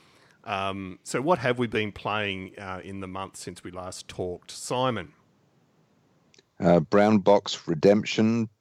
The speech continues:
Speaker 2: Brown Box Revengeance, Brown Box Rectification, and, uh, <laughs> also I b-, found a lovely game called Why Did I Throw That Out Already? I Need It,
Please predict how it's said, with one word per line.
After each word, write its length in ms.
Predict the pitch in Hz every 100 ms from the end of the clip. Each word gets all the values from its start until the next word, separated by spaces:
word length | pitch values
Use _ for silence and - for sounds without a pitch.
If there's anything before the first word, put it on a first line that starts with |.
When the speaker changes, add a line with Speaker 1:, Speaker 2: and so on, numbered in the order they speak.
| _
Speaker 2:
Brown 300 | - 85 87
Box 340 | 82 85 - -
Revengeance, 1120 | 80 73 - 87 90 90 90 87 - - - _
Brown 300 | - 85 85
Box 500 | 80 80 78 - - -
Rectification, 1160 | 82 - - - - 92 90 - 117 113 117 - _ _ - - _ -
and, 640 | 90 87 87 85 85 82
uh, 240 | 90 85 80 -
<laughs> 180 | - _
also 540 | 110 113 - 107 98 92
I 120 | 95
b-, 160 | 82 - -
found 300 | - 104 95
a 60 |
lovely 360 | 95 117 127 92
game 320 | 80 90 92
called 360 | - - 87 78
Why 340 | 90 90 104 113
Did 140 | 104
I 140 | 98 92
Throw 460 | - - 98 92 87
That 160 | 82
Out 360 | 82 85 - - - _ _ 95
Already? 580 | 87 80 82 82 80 - _ -
I 100 | 90
Need 480 | 87 92 95 95 85
It, 320 | 71 - -